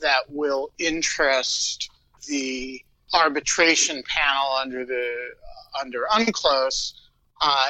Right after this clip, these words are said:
is not, I think, is not the driving question that,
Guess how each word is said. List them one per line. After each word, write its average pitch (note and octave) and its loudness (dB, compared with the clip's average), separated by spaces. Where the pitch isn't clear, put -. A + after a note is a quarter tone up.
is E3+ 4
not, D#3+ 4
I D3+ 0
think, E3 0
is C#3+ 4
not F3+ 4
the D3 4
driving E3 2
question C3+ 0
that, B2+ 2